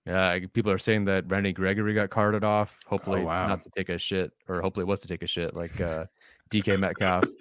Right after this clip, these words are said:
Speaker 1: And then
Speaker 2: Did you see his
Speaker 1: Javonte
Speaker 2: tweet after? <laughs>
Speaker 1: Yeah, it's like the butt clench wasn't gonna cut it or whatever. <laughs> Like <laughs>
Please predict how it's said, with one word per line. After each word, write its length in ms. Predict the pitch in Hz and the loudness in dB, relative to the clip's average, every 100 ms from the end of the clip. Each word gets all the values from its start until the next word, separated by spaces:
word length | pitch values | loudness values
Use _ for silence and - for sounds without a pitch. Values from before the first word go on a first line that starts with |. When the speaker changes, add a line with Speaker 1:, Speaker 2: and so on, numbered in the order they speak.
| - | -4
Speaker 1:
And 320 | - - - | 0 4 4
then 60 | 92 | 8
Speaker 2:
Did 140 | 143 | 10
you 80 | 175 | 12
see 140 | 170 | 12
his 240 | 196 214 - | 12 12 10
Speaker 1:
Javonte 40 | |
Speaker 2:
tweet 220 | 135 135 | 8 12
after? 400 | 151 165 190 190 - | 12 12 12 10 10
<laughs> 40 | 285 - - - _ - | 0 -2 -16 -20 _ 8
Speaker 1:
Yeah, 160 | 147 135 | 10 12
it's 120 | 127 | 10
like 100 | 127 - | 6 4
the 160 | 120 | 4
butt 280 | 120 123 - | 8 8 8
clench 260 | - 123 123 | 6 6 6
wasn't 240 | 113 113 | 4 4
gonna 120 | 110 | 2
cut 220 | - 123 | 6 8
it 100 | 120 | 8
or 120 | 120 123 | 8 6
whatever. 360 | 123 127 127 | 8 6 6
<laughs> 160 | 131 - | 4 4
Like 400 | 120 - 131 - 175 - - | 0 0 -6 -8 -6 -4 -2
<laughs> 220 | - | 0